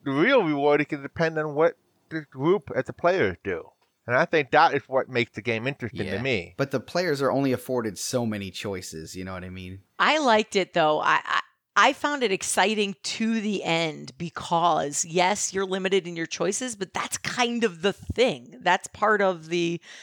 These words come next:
Speaker 3: you know, that's part of the strategy. It's like, "Oh, what am I, you know, when is the moment?"
Speaker 1: And I think the decisions get more impactful towards the end. Like, at first, it's like, you're not sure. You don't know where people are going. So you're just putting them,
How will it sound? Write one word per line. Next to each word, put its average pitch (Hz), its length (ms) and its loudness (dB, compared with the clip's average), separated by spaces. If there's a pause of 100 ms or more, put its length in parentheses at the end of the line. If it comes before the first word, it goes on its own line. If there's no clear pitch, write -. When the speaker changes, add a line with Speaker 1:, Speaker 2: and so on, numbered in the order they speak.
(240)
Speaker 3:
you 180 140 -2
know, 170 180 2
that's 185 220 2
part 202 260 0
of 190 80 0
the 196 60 -2
strategy. 156 580 0
It's 143 160 -4
like, - 180 -4 (160)
"Oh, 254 680 2
what 214 140 2
am 233 60 -2
I, 247 200 0
you 220 140 0
know, 196 100 4
when 254 500 2
is 247 320 0
the 233 80 0
moment?" 240 680 0 (380)
Speaker 1:
And 143 100 0
I 156 40 0
think 240 220 2
the 214 60 2
decisions 156 560 -2
get 151 160 2
more 160 460 4
impactful 139 600 -2 (260)
towards 151 340 0
the 135 120 -6
end. 170 240 2
Like, 131 140 0
at 139 100 -4
first, 262 280 4
it's 151 140 -4
like, 147 200 2
you're 185 100 4
not 175 180 4
sure. 185 240 4
You 143 80 4
don't 151 180 0
know 151 120 4
where 147 140 2
people 143 360 -2
are - 60 0
going. 156 380 0
So 139 80 0
you're 135 220 -2
just 139 220 -2
putting 143 220 -2
them, 143 300 0